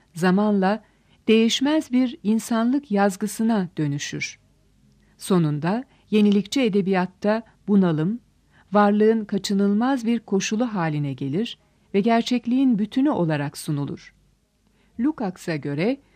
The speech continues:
modern insanı bunalım içinde görmek bir bakıma doğrudur. Çünkü kapitalist toplumda aydının kaçınılmaz akıbetidir bu. Bundan ötürü bir sanat eserinde yer alabilir.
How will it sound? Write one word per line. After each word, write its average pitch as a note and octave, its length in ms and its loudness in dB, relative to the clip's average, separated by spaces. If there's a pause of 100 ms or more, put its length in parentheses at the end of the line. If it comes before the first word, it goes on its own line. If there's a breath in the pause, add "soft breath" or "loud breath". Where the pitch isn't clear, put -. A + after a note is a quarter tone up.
(160 soft breath)
modern A#3 420 2
insanı G#3 640 0 (280 soft breath)
bunalım B3 460 2
içinde F#3+ 540 0
görmek D#3 680 -2
bir C4+ 160 2
bakıma A3+ 420 -2
doğrudur. C#3 600 -4 (460 soft breath)
Çünkü G#3+ 460 0
kapitalist G3 720 -4
toplumda C#3+ 640 -4 (320 soft breath)
aydının A3 640 0
kaçınılmaz A3+ 800 -2
akıbetidir F#3+ 880 -4
bu. C#3+ 180 -8 (920 soft breath)
Bundan B3+ 340 4
ötürü F3 460 -2 (240 soft breath)
bir B3 160 2
sanat A#3+ 500 -2
eserinde G3+ 760 0
yer G3+ 200 0
alabilir. D3 680 -4